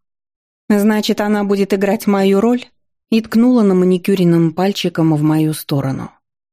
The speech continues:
«Да, ваше высочество». «Ну, так себе», сделала вывод принцесса, в очередной раз оглядев меня с ног до головы. «Могли бы найти кого-нибудь покрасивее, а не эту худую крестьянку».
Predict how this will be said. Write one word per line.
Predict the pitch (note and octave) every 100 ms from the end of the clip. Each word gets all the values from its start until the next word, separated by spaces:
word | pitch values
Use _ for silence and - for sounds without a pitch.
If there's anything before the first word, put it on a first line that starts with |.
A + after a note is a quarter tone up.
| -
«Да, | E3+ D#3+ D3+ D#3 C#3
ваше | C3+ -
высочество». | C#3 C3+ C#3 C3 C3+ - C3 - _ _ _ _ _ _ -
«Ну, | A#3+ B3 C#4+
так | C#4+ A3 A3
себе», | - B3+ G3 D3+ C#3+ _ _ _ _
сделала | F#3 D#3 D#3 D#3 D3 C#3+
вывод | D3 C#3+ C#3
принцесса, | D3 D3+ D3 F#3+ G3 D#3+
в | D3
очередной | C#3 - D#3 D#3+ D#3
раз | D3+ C#3+
оглядев | D3 D3 D3+ F3 E3+
меня | D#3+ D#3 D#3+
с | D3+ -
ног | D3+ D3
до | C#3+
головы. | D3+ D3+ D#3 D3+ C#3 C3+ _ _ _ _ -
«Могли | G#3+ G#3 G3+ G#3
бы | G3+
найти | G#3 G3+ G3+ G#3
кого-нибудь | F#3+ F#3+ F#3+ F3 E3+
покрасивее, | - - F3+ E3+ - A3+ A3+ D#3+ D3 C#3+
а | D3
не | D#3 F3
эту | B3+ E3+
худую | - D#3+ D#3 D3+
крестьянку». | E3 E3 - - D3 D3 C#3+ D3